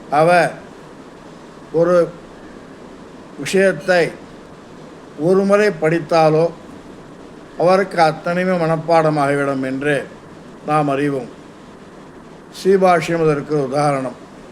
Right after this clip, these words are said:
காஷ்மீரத்தில் போய் படிச்சுன்னு வந்தார். அவர் ராமானுஜனம் போனார். பாது படிச்சுட்டு இருந்துச்சு, சரஸ்வதி பீடத்துலேருந்து பிடிங்கிட்டு போயிட்டு, அவர் பெரிய மகானாக,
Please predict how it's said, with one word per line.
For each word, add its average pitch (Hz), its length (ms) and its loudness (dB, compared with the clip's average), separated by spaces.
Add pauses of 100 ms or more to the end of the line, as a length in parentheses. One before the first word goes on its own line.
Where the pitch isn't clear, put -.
(220)
காஷ்மீரத்தில் 151 600 -2
போய் 139 280 -8
படிச்சுன்னு 135 220 -6
வந்தார். 135 340 -4 (840)
அவர் 151 180 -2
ராமானுஜனம் 143 640 -2
போனார். 131 300 -6 (680)
பாது 151 220 2
படிச்சுட்டு 143 220 -6
இருந்துச்சு, 151 380 -4
சரஸ்வதி 156 480 -2
பீடத்துலேருந்து 135 400 -6 (100)
பிடிங்கிட்டு 143 260 -4
போயிட்டு, 135 180 -6
அவர் 127 200 -6
பெரிய 147 180 -4
மகானாக, 135 840 -2